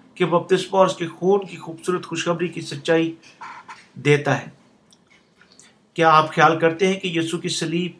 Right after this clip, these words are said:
خون پر آپ کا ایمان اور آپ کو، اور آپ کے تمام گناہوں سے آزاد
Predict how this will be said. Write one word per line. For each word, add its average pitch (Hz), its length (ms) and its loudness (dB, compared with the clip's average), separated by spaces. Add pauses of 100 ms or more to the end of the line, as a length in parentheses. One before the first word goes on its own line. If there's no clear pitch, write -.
(300)
خون 180 240 -2
پر 156 140 0
آپ 160 300 2
کا 170 60 2
ایمان 160 400 0
اور 160 100 0
آپ 151 340 2
کو، 165 160 -8 (460)
اور 160 140 0
آپ 160 200 2
کے 170 80 -2
تمام 160 320 0
گناہوں 160 380 0
سے 165 180 0
آزاد 147 340 4